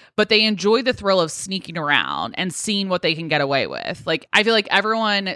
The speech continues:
sees how far they can go and how far they can get away with things. So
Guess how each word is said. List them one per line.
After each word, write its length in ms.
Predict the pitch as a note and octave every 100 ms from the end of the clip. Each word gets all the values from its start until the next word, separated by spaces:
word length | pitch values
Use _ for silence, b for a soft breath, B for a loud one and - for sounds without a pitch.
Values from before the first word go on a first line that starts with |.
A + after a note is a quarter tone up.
| -
sees 320 | - G#3+ F#3+
how 160 | F#3+ F#3+
far 400 | - E3+ D#3 D3+
they 140 | C#3+
can 180 | D#3+ D3
go 400 | A#2 D2+ C#2+ G2+
and 120 | E3+
how 200 | - D3+
far 340 | - D#3 D3+
they 120 | D3+ D3
can 160 | C#3+
get 120 | C#3
away 220 | C3+ C3 A2
with 160 | A2
things. 480 | - G#1 A1 F2 - B B B
So 800 | - G3+ F#3 F3 F3 E3+ E3 D#3+